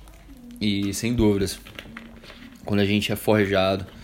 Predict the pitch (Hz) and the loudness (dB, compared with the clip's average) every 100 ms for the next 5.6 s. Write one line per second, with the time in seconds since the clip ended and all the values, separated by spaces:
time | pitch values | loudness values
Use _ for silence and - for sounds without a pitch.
0 | - - - - - 101 95 - 101 104 | -20 -20 -20 -18 -6 -4 -4 -2 2 2
1 | 98 92 - 90 90 92 - - - - | 0 -6 -8 -6 -6 -8 -12 -20 -20 -20
2 | - - - - 92 92 92 92 95 95 | -20 -20 -16 -10 -8 -6 -6 -6 -6 -6
3 | 90 - 92 87 92 - - - - - | -6 -6 -8 -8 -10 -14 -20 -14 -12 -12
4 | - - - - - - - - 101 95 | -16 -20 -20 -20 -20 -20 -20 -18 -6 -4
5 | 92 - 92 92 92 | -4 -4 -2 0 -2